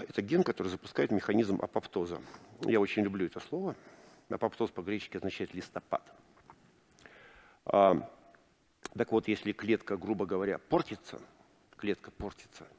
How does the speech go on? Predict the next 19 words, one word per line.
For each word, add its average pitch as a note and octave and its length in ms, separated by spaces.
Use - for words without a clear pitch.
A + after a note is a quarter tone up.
нормальный G#2+ 380
ген F#2 240
апоптоза G2+ 540
даёт, A2+ 460
запускает F2+ 500
команду A#2+ 380
самоуничтожения. F2+ 840
То - 140
есть - 140
он, A2 180
судно A2 260
повреждено, D#3+ 520
он C3 80
открывает C#3 340
кингстоны. E2+ 580
Всё. - 220
Вот. - 160
Если A#2 360
же D#2+ 320